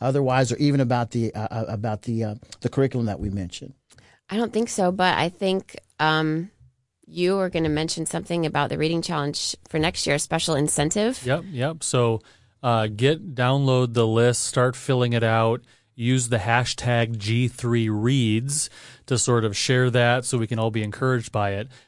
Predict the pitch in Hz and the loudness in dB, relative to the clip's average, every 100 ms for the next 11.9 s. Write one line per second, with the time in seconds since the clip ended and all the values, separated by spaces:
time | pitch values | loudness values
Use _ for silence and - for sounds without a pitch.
0 | - 123 113 110 - 185 220 202 117 110 | -8 -4 -2 -2 0 0 0 4 4 4
1 | 135 110 113 135 98 - - 98 95 - | 0 0 4 4 2 -2 -2 -2 -2 0
2 | 113 107 110 123 107 113 104 110 120 - | 0 0 0 0 0 0 0 2 0 2
3 | 127 117 113 113 117 110 - 113 113 127 | 0 2 2 0 -2 -6 -4 -4 -2 0
4 | 113 - 147 120 95 95 - - - - | -2 2 2 2 0 -4 -10 -20 -20 -20
5 | _ 127 120 113 104 - 151 175 151 131 | _ -2 -2 0 -2 2 2 4 4 4
6 | 135 117 107 113 110 - - 131 175 117 | 4 2 2 0 0 -2 -2 2 4 4
7 | 98 104 135 113 160 - _ - 107 123 | 2 0 -2 -4 -6 -10 _ -8 0 2
8 | 135 131 113 127 123 - 120 113 107 127 | 2 0 2 2 2 0 0 0 0 2
9 | 143 113 107 113 143 113 107 95 - 123 | 2 2 0 -4 -6 -6 -8 -6 0 0
10 | 120 - 127 107 113 117 113 110 - - | 0 -2 -4 0 0 0 -2 -4 -4 -8
11 | 110 - - 185 190 - 143 117 | -8 -8 -2 -2 0 0 0 0